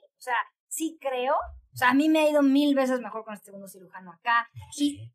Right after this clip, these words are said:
Speaker 1: o sea, pero todo el mundo me dice, "Es que si te vas a operar en México", pues sí, pero, o sea, en México está el covid.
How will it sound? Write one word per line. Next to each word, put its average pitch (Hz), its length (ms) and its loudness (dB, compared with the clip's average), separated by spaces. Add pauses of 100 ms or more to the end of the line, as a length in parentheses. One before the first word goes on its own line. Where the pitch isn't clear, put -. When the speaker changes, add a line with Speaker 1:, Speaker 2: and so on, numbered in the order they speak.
(140)
Speaker 1:
o 285 80 -16
sea, 277 280 0 (200)
pero 285 180 4
todo 330 120 2
el - 20 0
mundo 330 140 0
me 302 60 2
dice, 277 240 0
"Es 311 120 -4
que 381 180 -10
si - 160 -20
te 320 100 -12
vas 339 160 0
a 349 60 -10
operar 311 200 0
en 294 60 -6
México", 277 480 -6
pues - 140 -20
sí, 262 180 -20
pero, 196 220 -8
o - 160 -20
sea, 214 220 -6 (400)
en 226 140 -16
México 240 260 -12
está - 140 -10
el 214 100 -10
covid. 175 220 -16